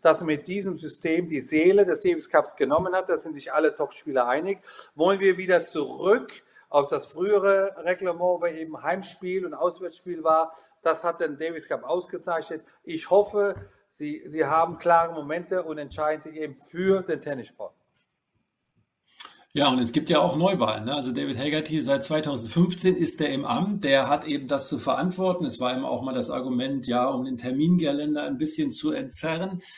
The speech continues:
Speaker 2: Mit Dietlof von Arnim ist auch ein Deutscher am Start, der Präsident des, äh, Deutschen Tennisbundes, ne? Du musst dann übrigens auch umziehen nach London. Also das gibt eine Menge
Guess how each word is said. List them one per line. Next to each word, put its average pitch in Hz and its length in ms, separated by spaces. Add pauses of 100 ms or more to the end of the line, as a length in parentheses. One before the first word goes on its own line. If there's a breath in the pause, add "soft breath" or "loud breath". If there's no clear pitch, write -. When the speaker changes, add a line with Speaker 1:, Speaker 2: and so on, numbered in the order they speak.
(320 loud breath)
Speaker 2:
Mit 151 140
Dietlof 185 320
von 170 160
Arnim 165 400
ist - 300
auch 175 260
ein 151 720
Deutscher 185 500
am 196 140
Start, 214 400
der 180 80
Präsident 147 560
des, 131 280
äh, 131 120
Deutschen 180 840
Tennisbundes, 196 1120
ne? 139 480 (120)
Du 135 100
musst 170 300
dann 156 140
übrigens 151 440
auch 143 240
umziehen 202 800
nach 151 240
London. 185 600
Also 151 260
das 151 160
gibt 170 180
eine 151 180
Menge 156 480